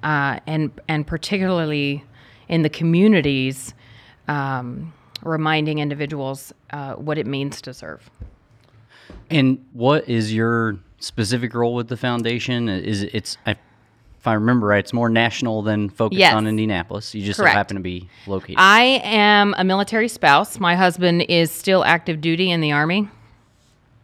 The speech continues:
Speaker 1: and we are stationed here in Indianapolis, which is why I'm here. Uh, I am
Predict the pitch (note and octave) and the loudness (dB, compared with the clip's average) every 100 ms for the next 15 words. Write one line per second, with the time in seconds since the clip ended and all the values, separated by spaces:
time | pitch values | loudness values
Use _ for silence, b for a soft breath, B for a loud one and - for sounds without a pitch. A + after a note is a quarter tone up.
0 | - F3+ E3 E3+ D3 - A3+ A#3+ F#3+ D3 | -8 0 2 4 2 0 0 0 0 -6
1 | D3+ D3 C#3 C#3 C#3 C3+ C#3+ F#3+ G#3+ - | -4 -4 -4 -4 -4 -4 -2 -4 -4 -8
2 | - B B B B B - D#3 E3+ D#3+ | -20 B B B B B -2 0 0 -2
3 | D#3 D3 E3 E3 C#3+ C3+ E3 - D3 C#3+ | 2 4 4 2 2 0 0 -2 0 0
4 | C3+ B2+ B2 - - D#3+ E3 E3+ F3+ F3 | 0 -2 -6 -12 -2 2 4 4 6 6
5 | F3 E3+ | 4 2